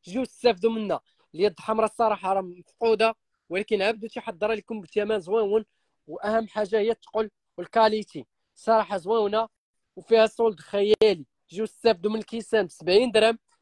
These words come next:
كاين القراعيط الماء ثلاثه بألف ريال، هنا ثلاثه بستين درهم، هنا كاينين ثلاثه بستين درهم كذلك، ثلاثه طبيصلات بألف ريال، المعالق مية ريال هادو. كاين ماس ديسير تلطاش درهم،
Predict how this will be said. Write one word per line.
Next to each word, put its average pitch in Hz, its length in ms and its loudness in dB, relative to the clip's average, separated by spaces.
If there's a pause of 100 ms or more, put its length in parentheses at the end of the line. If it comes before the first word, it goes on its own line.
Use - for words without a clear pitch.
(360)
كاين 196 120 -4
القراعيط 233 440 2
الماء 226 180 0
ثلاثه 226 320 -2
بألف 233 360 -4
ريال، 226 360 2 (380)
هنا 214 180 -2
ثلاثه 240 380 0
بستين 254 360 -8
درهم، 220 320 0 (540)
هنا 208 400 4 (600)
كاينين 247 340 -2
ثلاثه 247 360 0
بستين 254 360 -8
درهم 240 260 0
كذلك، 254 500 2 (420)
ثلاثه 226 200 -4
طبيصلات 254 600 0
بألف 247 340 0
ريال، 254 360 2 (380)
المعالق 247 440 4
مية 254 280 -4
ريال 254 220 2 (260)
هادو. 254 400 0 (460)
كاين 262 220 -4
ماس 254 520 -2 (240)
ديسير 214 560 -2 (340)
تلطاش 269 380 0
درهم، 240 420 2